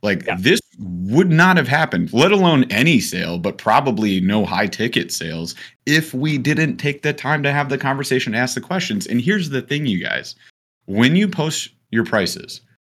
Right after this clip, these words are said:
Speaker 1: not only are you creating an unnecessary barrier that is disqualifying qualified people, right? You are actually making yourself a commodity. Because
Speaker 2: Yeah.
Speaker 1: I'll give you a gym perspective here. From the gym perspective, if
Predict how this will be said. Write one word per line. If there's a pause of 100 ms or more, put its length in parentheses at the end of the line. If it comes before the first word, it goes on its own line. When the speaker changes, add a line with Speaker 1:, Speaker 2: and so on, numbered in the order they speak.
(120)
Speaker 1:
not
only
are
you
creating
an
unnecessary
barrier
that
is
disqualifying
qualified
people, (360)
right? (460)
You
are
actually
making
yourself
a
commodity. (420)
Because
Speaker 2:
Yeah.
Speaker 1:
I'll
give
you
a
gym
perspective
here.
From
the
gym
perspective,
if